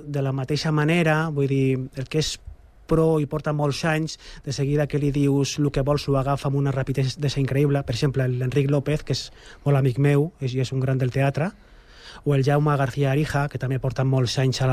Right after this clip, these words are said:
al, al teatre i, de fet, també ha fet molta televisió. Aquesta gent és una, és una passada treballar amb ells perquè li dius el que vols, re, dues pinzellades, un parell de detalls i ho agafen a la perfecció. I després, clar, la gent que no és tan pro, doncs,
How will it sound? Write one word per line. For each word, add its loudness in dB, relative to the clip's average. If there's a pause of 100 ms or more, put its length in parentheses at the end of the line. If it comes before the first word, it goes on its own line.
(140)
al, 0 (960)
al 4
teatre 2 (180)
i, 0
de -2
fet, -6
també -4
ha -6
fet -4
molta -4
televisió. 0 (680)
Aquesta -6
gent 2
és -2
una, 0
és -6 (100)
una 0
passada 0
treballar -2
amb -4
ells -4
perquè -2 (100)
li -2
dius 0 (560)
el 4 (100)
que 2
vols, 0 (160)
re, 2
dues -4
pinzellades, 2
un -4
parell -2
de 0
detalls -4
i 0
ho -2
agafen -2
a -2
la -4
perfecció. -4 (420)
I 2
després, 2
clar, 2
la 2
gent 0
que 2
no 2
és -8
tan 0
pro, 4
doncs, -4